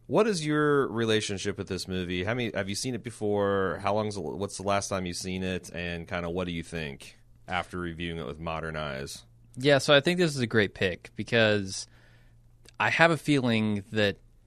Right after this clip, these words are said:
Speaker 2: anybody who didn't see it back in the day probably hasn't gone back to watch it. So I think you might actually be turning some people on to a new thing.
Speaker 1: The only thing I might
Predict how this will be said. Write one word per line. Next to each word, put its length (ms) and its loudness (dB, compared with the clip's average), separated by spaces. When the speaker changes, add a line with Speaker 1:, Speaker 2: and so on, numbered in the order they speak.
Speaker 2:
anybody 280 4
who 160 -2
didn't 400 -2
see 300 0
it 280 -4
back 240 2
in 60 -2
the 80 -2
day 280 4
probably 600 0
hasn't 420 -2
gone 260 2
back 380 4
to 140 -8
watch 440 -2
it. 140 -14
So 140 0
I 80 4
think 200 0
you 60 0
might 300 4
actually 360 2
be 120 0
turning 320 0
some 160 -2
people 240 -2
on 240 2
to 160 -4
a 20 0
new 160 2
thing. 240 -2
Speaker 1:
The 80 4
only 220 2
thing 400 -4
I 80 -4
might 340 -2